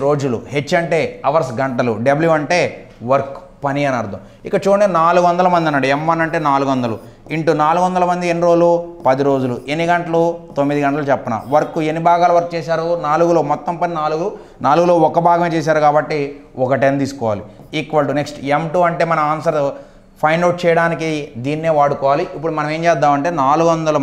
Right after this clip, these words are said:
మంది రోజుకి తొమ్మిది గంటలు పనిచేస్తూ పది రోజుల్లో ఒక భాగం చేస్తే ఎంతమంది, ఎం టూ అంటే ఎంతమంది? So, ఇరవై రోజుల్లో, ఇరవై రోజులు అన్నాడు కదా, ఇరవై రోజుల్లో, ఇరవై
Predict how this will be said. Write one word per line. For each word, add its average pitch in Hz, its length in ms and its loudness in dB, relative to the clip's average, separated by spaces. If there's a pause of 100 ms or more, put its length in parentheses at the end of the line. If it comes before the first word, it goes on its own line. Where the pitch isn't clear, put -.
మంది 147 200 -2 (120)
రోజుకి 160 300 0 (100)
తొమ్మిది 147 340 -4
గంటలు 143 320 -4 (1040)
పనిచేస్తూ 151 420 0 (140)
పది 151 220 4
రోజుల్లో 170 260 4 (100)
ఒక 147 100 0 (120)
భాగం 147 260 0
చేస్తే 123 260 -6 (540)
ఎంతమంది, 156 720 -2 (320)
ఎం 143 120 -6
టూ 151 140 -2
అంటే 143 160 -6 (280)
ఎంతమంది? 143 760 -2 (640)
So, 151 60 -2 (320)
ఇరవై 180 320 4 (100)
రోజుల్లో, 151 480 4 (260)
ఇరవై 160 220 4
రోజులు 170 200 4
అన్నాడు 165 200 0
కదా, 170 160 4 (440)
ఇరవై 165 360 4
రోజుల్లో, 147 480 2 (460)
ఇరవై 156 260 4